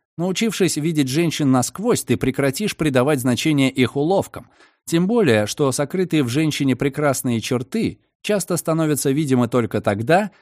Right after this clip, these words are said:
когда сама женщина перестает использовать свои чары, убедившись, что они не действуют. Вывод. Только те мужчины, которые сами не обманываются в отношении дам и не дают им себя обманывать, в итоге и получают от женщин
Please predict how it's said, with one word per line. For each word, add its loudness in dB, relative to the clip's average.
когда 0
сама 0
женщина -2
перестает -2
использовать -2
свои 0
чары, -2
убедившись, -2
что -4
они 0
не 0
действуют. -4
Вывод. 0
Только 2
те 0
мужчины, 0
которые 0
сами 0
не 2
обманываются 0
в -2
отношении 0
дам -4
и 2
не 2
дают 2
им 2
себя 2
обманывать, 0
в 2
итоге 0
и -2
получают 0
от -2
женщин -2